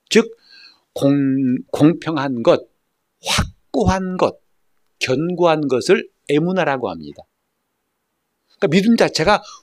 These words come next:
우직하고 그냥 밀어붙이고 그냥 무작정 이런 개념이 아니라 공평하고 견고하고 확실한 것.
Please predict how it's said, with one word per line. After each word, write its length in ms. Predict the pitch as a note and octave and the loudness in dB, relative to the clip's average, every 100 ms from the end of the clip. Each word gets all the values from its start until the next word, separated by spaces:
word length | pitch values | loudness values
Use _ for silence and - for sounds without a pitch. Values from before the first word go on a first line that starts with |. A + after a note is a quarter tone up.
| _ | _
우직하고 880 | D#3 E3 - - - A#2+ - D#3+ F2 _ _ _ | -2 2 2 2 -4 -2 -2 -4 -4 _ _ _
그냥 180 | F3+ C3+ | -2 2
밀어붙이고 880 | E3+ A3 B3 - - B2 G3+ F3+ - _ _ _ _ _ _ _ _ | 4 4 4 2 0 2 2 2 -6 _ _ _ _ _ _ _ _
그냥 360 | - C#3 A3+ G#3+ - B2+ - _ _ _ _ _ | -6 -2 -2 -4 -12 -18 -20 _ _ _ _ _
무작정 640 | - D#3+ F#3+ - - F3 C3 _ _ _ | 2 4 4 2 2 2 -2 _ _ _
이런 320 | D#3 F3 G3 | 2 4 4
개념이 420 | F#3 C#3+ C3+ C3 | 0 0 0 -2
아니라 460 | A#2+ G#2 G#2+ F#3 F2+ _ _ _ _ _ _ _ _ - | -4 -4 -2 -2 -2 _ _ _ _ _ _ _ _ -12
공평하고 960 | - C3 B2 - A#2+ G#2+ A2+ A3 C#4+ - _ _ _ _ _ _ _ _ _ _ - | -6 -4 -2 2 2 0 -2 -2 -2 -8 _ _ _ _ _ _ _ _ _ _ -10
견고하고 840 | - B2+ C3 B2 A2 A2+ F#3 B3 - _ _ _ _ | -4 -2 -2 -2 -4 0 0 0 -8 _ _ _ _
확실한 720 | - - - - - A3+ F3+ | -14 -6 0 2 2 2 0
것. 140 | F#2 | -4